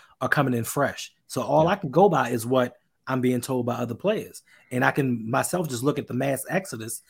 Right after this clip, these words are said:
Speaker 1: of players during their first two years or three years of their contract saying, "Get me out of here.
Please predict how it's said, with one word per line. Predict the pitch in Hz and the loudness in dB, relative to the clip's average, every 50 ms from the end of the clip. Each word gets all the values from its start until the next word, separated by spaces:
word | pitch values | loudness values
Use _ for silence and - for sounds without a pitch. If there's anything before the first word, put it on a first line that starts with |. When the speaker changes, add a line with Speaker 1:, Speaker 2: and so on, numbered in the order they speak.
| - - - - - | -20 -20 -20 -10 -6
Speaker 1:
of | 123 117 - - | -6 -6 -6 -8
players | - - 165 190 202 147 117 117 131 131 117 | -4 0 2 2 2 2 0 -2 -2 -4 -2
during | 110 131 127 131 127 | -2 0 0 2 0
their | 131 131 | 0 -2
first | - - 143 135 127 - | -2 -2 -2 -2 -2 -2
two | - 165 143 | -2 -2 -2
years | 135 147 139 135 135 135 131 - - _ - - _ _ | 0 0 0 2 0 0 -2 -2 -8 _ -20 -20 _ _
or | - 123 | -8 -8
three | 113 - 135 143 139 | -6 -4 -4 -4 -2
years | 131 135 135 120 123 | 0 0 0 0 0
of | 120 | -2
their | 120 113 | -4 -4
contract | - 175 202 220 190 170 151 - | -4 -4 -2 -2 -2 -2 -4 -4
saying, | - 151 143 143 135 | -4 -4 -4 -2 -4
"Get | 156 147 147 | -4 -4 -2
me | 156 | -2
out | 165 185 196 175 | -2 -2 -2 -4
of | 113 | -4
here. | 113 98 80 | -6 -10 -12